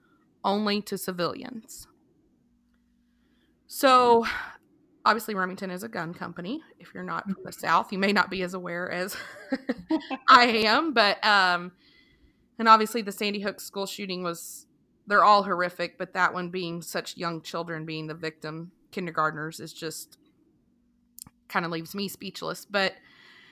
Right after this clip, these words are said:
Speaker 1: how do you feel about this ruling, and what do you think it means for school safety and the policy moving forward?
Speaker 2: Well, um, I'm not a parent, but I can only imagine what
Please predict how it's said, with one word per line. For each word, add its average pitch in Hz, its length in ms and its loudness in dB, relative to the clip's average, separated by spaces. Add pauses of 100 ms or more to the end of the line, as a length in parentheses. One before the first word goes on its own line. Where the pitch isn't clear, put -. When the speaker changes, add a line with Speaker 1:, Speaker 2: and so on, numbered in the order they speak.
(720)
Speaker 1:
how 320 120 0
do 381 80 4
you 392 40 4
feel 330 220 4
about 262 260 8
this 247 200 -4
ruling, 233 380 0
and 214 100 0
what 202 100 2
do 247 60 -4
you 240 80 -4
think 254 200 -6
it 226 120 -6
means 208 320 -4
for 185 200 0
school 202 360 -2
safety 202 640 -2
and 180 180 -4
the 170 140 -2
policy 190 500 2
moving 170 320 -6
forward? 175 520 -4 (1600)
Speaker 2:
Well, 202 500 0 (580)
um, 185 480 -2
I'm 180 160 -2
not 185 220 -2
a 190 40 -6
parent, 151 520 -8 (260)
but 165 560 -4 (840)
I 170 120 -2
can 175 240 -6
only 170 300 -2
imagine 156 580 -4
what 147 380 -4